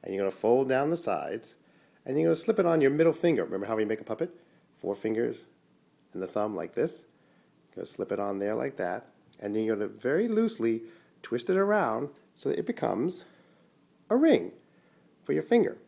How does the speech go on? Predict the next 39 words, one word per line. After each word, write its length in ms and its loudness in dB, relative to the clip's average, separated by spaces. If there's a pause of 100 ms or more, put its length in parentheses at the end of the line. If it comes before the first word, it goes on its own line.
(640)
Now, 60 -14
you 60 -10
see 100 -2
this 140 2
top 240 -4
part? 260 0 (380)
This 80 -8
is 40 -10
what 140 -4
you're 100 -2
gonna 140 -2
do. 240 0 (240)
You're 80 -6
gonna 60 -6
take 220 2
it 60 6
off, 280 2 (400)
gonna 100 -4
flip 280 -2
the 100 6
head 240 6
over, 400 2 (400)
and 100 0
you're 80 2
gonna 140 2
fit 500 0
this 320 0 (340)
onto 440 -2
the 140 -4
head 360 -4 (880)
and 160 -4
tape 220 0
it 80 -2
down 380 -2 (400)
so 140 -6
it 40 -4
looks 200 -8
like 160 -10
this. 340 -4